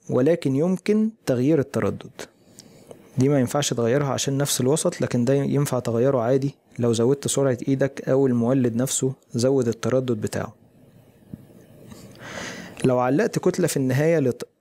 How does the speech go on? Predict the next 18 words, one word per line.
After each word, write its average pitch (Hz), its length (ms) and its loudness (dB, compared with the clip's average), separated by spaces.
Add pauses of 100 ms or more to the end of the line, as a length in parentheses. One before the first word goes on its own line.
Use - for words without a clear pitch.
(200)
في - 140 -2
نهاية 135 260 2
الطرف 156 360 -2
لزنبرك 127 500 0
فاستطال 135 460 0
بمقدار 135 640 0 (1200)
خمسة 160 360 0
وتمانين 120 320 0
من 139 140 2
مية 123 240 4
متر، - 380 -6 (1600)
كم 180 160 2
يبلغ 175 260 2
ثابت 156 320 0
الزنبرك؟ 113 640 -2 (1080)
قانون 139 420 2 (440)
هوك 143 320 -2
بيسو-، 135 420 2